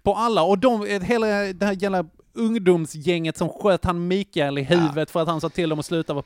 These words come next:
Speaker 1: pitthuven.
Speaker 2: <sighs>
Speaker 1: Eh, och, eh, allt bara.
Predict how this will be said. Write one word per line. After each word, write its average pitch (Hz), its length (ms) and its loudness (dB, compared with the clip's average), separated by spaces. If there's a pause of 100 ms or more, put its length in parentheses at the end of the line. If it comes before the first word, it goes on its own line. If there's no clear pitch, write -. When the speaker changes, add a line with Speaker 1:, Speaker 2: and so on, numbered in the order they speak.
Speaker 1:
pitthuven. 160 720 0
Speaker 2:
<sighs> 139 60 0 (420)
Speaker 1:
Eh, 143 200 0 (680)
och, 165 440 4 (440)
eh, 170 280 4 (680)
allt - 420 -4
bara. 123 300 0